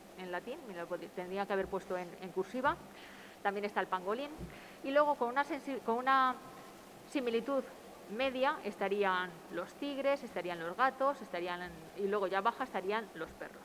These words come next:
¿Por qué digo todo esto? Bueno, pues esto me conduce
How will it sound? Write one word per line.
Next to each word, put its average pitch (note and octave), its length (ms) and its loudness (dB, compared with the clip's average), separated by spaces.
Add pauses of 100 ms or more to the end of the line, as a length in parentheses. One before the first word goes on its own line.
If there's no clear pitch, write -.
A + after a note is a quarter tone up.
(100)
¿Por B3 120 6
qué D#4 100 2
digo D#4+ 180 0
todo D4+ 200 0
esto? F3+ 300 -4 (340)
Bueno, A3+ 220 0
pues F#3+ 240 -4 (120)
esto C#4 380 2 (220)
me F#3+ 180 -2
conduce G3 600 -4